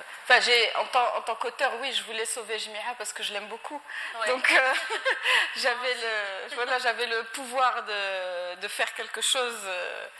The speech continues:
Speaker 1: euh, de, de, de bien pour elle. Donc, euh, je, je l'ai fait, mais... Et j'ai, c'est, c'est, c'est passé par le cinéma parce que ça me semblait être quelque chose de, euh,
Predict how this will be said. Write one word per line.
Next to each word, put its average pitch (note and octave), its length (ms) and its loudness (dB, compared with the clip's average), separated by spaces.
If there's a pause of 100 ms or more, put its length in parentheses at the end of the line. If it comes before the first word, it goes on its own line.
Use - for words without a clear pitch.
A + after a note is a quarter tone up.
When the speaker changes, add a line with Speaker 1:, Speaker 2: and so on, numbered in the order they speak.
(340)
Speaker 1:
euh, C#2+ 500 -2 (120)
de, F#3 140 -6
de, E3 340 -4 (220)
de A3 60 -2
bien G#3 220 0
pour A3 240 -6
elle. A#3 180 2
Donc, G3 160 -8 (120)
euh, E3+ 580 -2
je, F3 480 -4
je G3+ 60 -4
l'ai G3 100 -6
fait, C#4 400 -4
mais... F3 480 -4 (760)
Et F3 200 2
j'ai, F3+ 300 -2
c'est, F#3+ 280 -4
c'est, - 240 -8
c'est - 200 -4
passé G#3+ 300 2
par A3 180 2
le A3+ 100 -6
cinéma A#3+ 560 0
parce - 160 -8
que A3+ 100 -8
ça G3 160 0
me G3+ 80 -8
semblait A3 420 -6
être A3 260 -4
quelque - 200 -6
chose A3+ 300 -2
de, F#3+ 220 -2 (480)
euh, F3 340 0